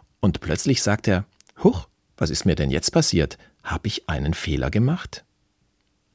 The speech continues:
Mit vierzehn oder fünfzehn hat Marie schon mal an einen Fehler gedacht. Und vor allem, wär nett, wenn's wieder weggehen würde.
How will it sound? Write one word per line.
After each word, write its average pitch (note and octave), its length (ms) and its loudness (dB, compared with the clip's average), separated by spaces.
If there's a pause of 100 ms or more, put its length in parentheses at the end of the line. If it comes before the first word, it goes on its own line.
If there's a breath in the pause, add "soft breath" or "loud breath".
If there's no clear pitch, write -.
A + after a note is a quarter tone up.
(680 loud breath)
Mit C3 280 4
vierzehn E3+ 480 2
oder B2 200 4
fünfzehn E3+ 560 4
hat D#3 160 4
Marie D3 280 4
schon G3 260 4
mal F#2+ 240 6
an D#2 180 4
einen E2 280 4
Fehler E2+ 340 4
gedacht. D2 460 -4
Und G#2+ 160 2
vor - 160 2
allem, G#2+ 280 4 (440 loud breath)
wär A2 180 6
nett, G2+ 320 4
wenn's A2+ 240 2
wieder G2+ 260 2
weggehen D#2+ 440 0
würde. C2 340 -4